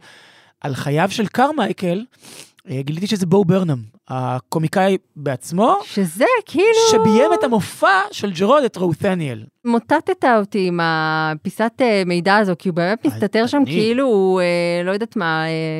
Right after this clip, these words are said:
Speaker 2: מ-, מסתערב.
Speaker 1: אז תשמעי, א-, אני חושב שהידיעה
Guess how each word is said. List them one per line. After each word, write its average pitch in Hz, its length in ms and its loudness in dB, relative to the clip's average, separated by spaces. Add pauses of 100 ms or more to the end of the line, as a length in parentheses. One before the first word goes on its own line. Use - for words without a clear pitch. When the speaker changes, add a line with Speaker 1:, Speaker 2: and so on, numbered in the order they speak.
Speaker 2:
מ-, 180 500 -10 (640)
מסתערב. 185 760 0 (600)
Speaker 1:
אז 170 140 -6 (120)
תשמעי, 175 500 -4 (280)
א-, 160 60 -8 (140)
אני 143 200 -6
חושב 202 540 0
שהידיעה 139 1300 0